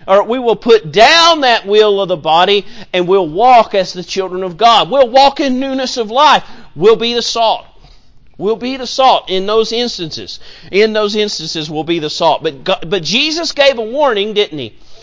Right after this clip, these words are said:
He gave a warning. We go back over to Matthew chapter nine, a-, and in those verses where he talked about that, he gave a warning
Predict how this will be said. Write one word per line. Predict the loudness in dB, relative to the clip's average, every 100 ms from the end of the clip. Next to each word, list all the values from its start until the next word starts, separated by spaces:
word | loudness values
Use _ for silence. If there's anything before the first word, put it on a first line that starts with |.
| -14
He | -8 -2
gave | 2 2 0
a |
warning. | -2 0 2 0 -2
We |
go | 0 0 4
back | 2 4
over | 0 2
to | -2
Matthew | -2 -2 -2 -6 -6
chapter | 0 0 0 -4
nine, | -4 0 0 -2 -6 -4
a-, | -2 0
and | -2 -2
in | -4 -2
those | 2 2 2
verses | -2 -2 -2 -6
where | 0 0
he | 2
talked | 2 2 0
about | 0 -2 2
that, | 2 2 0 -14
he | -4 -2
gave | 2 2 2
a |
warning | -4 -2 2 2 0